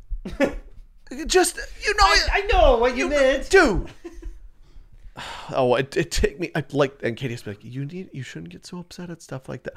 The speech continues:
Speaker 2: I'm literally jotting it down like, "Time for this podcast."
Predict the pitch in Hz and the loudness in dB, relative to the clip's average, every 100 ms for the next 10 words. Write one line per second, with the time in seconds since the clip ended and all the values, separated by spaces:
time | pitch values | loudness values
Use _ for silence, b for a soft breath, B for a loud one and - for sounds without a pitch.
0 | B 127 131 135 98 98 90 92 82 - | B -2 2 0 0 -2 -2 -6 -8 -10
1 | - - - 60 - - - - - - | -10 -10 -14 -12 -12 -10 -6 -6 -8 -12
2 | - - | -16 -16